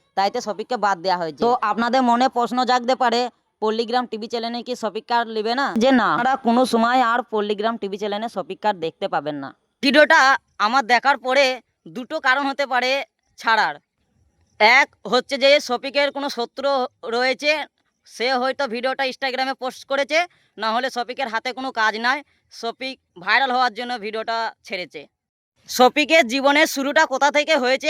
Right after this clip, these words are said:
আপনারা একটু জেনে নিন। তো এর আগে আমি দুবার শফিক ভাইয়ের বাড়ি গিয়েছিলাম। তো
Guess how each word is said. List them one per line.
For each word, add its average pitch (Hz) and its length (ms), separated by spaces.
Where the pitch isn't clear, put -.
আপনারা 262 240
একটু - 200
জেনে 226 240
নিন। 165 120
তো 311 60
এর 320 180
আগে 294 180
আমি 285 120
দুবার 285 340
শফিক 269 320
ভাইয়ের 277 240
বাড়ি 247 200
গিয়েছিলাম। 254 460
তো 240 60